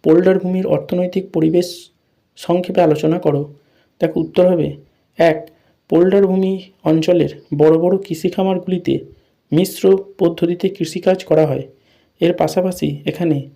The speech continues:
শীতকালে গ্রিনহাউসগুলিতে শাকসবজি চাষ করা হয়। দুই, এখানে খনিজ সম্পদ খুব বেশি পাওয়া না গেলেও আমদানি করা কাঁচামালের উপর ভিত্তি করে লৌহ ইস্পাত শিল্প, জাহাজ নির্মাণ শিল্প, কাগজ শিল্প, পেট্রো রাসায়নিক শিল্পের পাশাপাশি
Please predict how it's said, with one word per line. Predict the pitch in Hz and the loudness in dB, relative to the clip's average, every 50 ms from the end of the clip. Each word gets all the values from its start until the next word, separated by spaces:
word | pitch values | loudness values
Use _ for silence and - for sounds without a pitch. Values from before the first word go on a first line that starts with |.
| _ _ _ | _ _ _
শীতকালে | - - 175 165 - - - 175 175 151 139 - - | -8 -6 -6 -6 -4 0 0 2 2 2 0 -2 -4
গ্রিনহাউসগুলিতে | - 147 160 170 185 190 190 190 190 - 180 185 180 - 190 | -2 0 2 2 2 0 -2 -4 -4 -6 -6 -6 -2 -2 -4
শাকসবজি | 185 - - 165 160 - - 185 175 170 185 190 | -4 -2 -4 -4 -4 -4 -4 -2 -2 -2 -2 -4
চাষ | - 175 156 156 156 | -2 -2 -4 -4 -4
করা | - - 156 180 | -2 0 2 2
হয়। | 165 156 139 135 - - _ _ _ _ _ _ _ _ _ _ - 135 | 2 0 -4 -6 -8 -14 _ _ _ _ _ _ _ _ _ _ -10 -4
দুই, | 139 175 170 147 143 - - - _ _ _ _ - | 0 2 2 2 2 -2 -12 -20 _ _ _ _ -4
এখানে | 160 165 185 190 185 | -2 0 0 0 0
খনিজ | 180 180 170 170 170 165 185 | -2 -2 0 0 0 2 0
সম্পদ | 180 - 196 185 180 185 190 180 180 | -2 0 -2 -2 -2 -2 -2 -2 -2
খুব | - - 175 175 - | -2 -4 -4 0 0
বেশি | 185 175 - 185 | -2 0 0 -2
পাওয়া | 185 - 165 160 165 | 0 0 0 2 2
না | 170 170 165 | 2 0 0
গেলেও | 160 180 175 156 143 143 - - _ _ _ _ _ _ _ - | 2 2 2 2 0 -2 -6 -12 _ _ _ _ _ _ _ -2
আমদানি | 151 156 165 165 170 170 175 175 | 0 0 2 2 2 2 2 2
করা | 175 180 185 185 | 2 2 2 2
কাঁচামালের | 180 - 156 156 180 160 165 165 170 160 165 | 2 0 0 0 2 2 2 2 2 0 0
উপর | 160 160 190 175 | 0 2 0 0
ভিত্তি | 165 170 160 156 - - 175 | 0 -2 -4 -6 -2 -4 -2
করে | 170 180 156 139 131 135 - - _ _ _ _ _ - | 0 2 0 0 0 -4 -8 -16 _ _ _ _ _ -4
লৌহ | 156 147 151 165 190 190 | -2 0 2 4 4 2
ইস্পাত | 190 190 - - 185 180 180 | 2 0 -2 -2 -2 -2 -2
শিল্প, | - 196 185 - - 196 180 | -2 -6 -6 -2 -2 -2 -2
জাহাজ | 175 165 151 160 170 - - - | 0 -2 0 0 0 0 0 -4
নির্মাণ | 185 185 185 190 185 180 | -4 -2 -2 -2 -4 -4
শিল্প, | 180 - 185 175 - 180 175 | -4 -4 -6 -4 -2 -2 -2
কাগজ | 175 170 147 147 151 156 151 | 0 -2 -2 0 0 -2 -2
শিল্প, | - - - 180 170 - 196 180 | -4 -6 -8 -8 -4 -4 -4 -4
পেট্রো | - - 170 170 - - - 185 170 160 160 | 0 0 -2 -2 -2 -6 -4 0 2 2 2
রাসায়নিক | 160 156 - 175 170 170 170 175 175 | 2 0 -2 -2 -2 0 -2 -4 -6
শিল্পের | - - 190 175 165 - 196 180 - | -6 -6 -6 -6 -2 -2 -2 -2 0
পাশাপাশি | - 151 151 - 180 180 175 175 - - 135 - | 0 -2 0 0 0 0 0 -2 -2 -8 -8 -10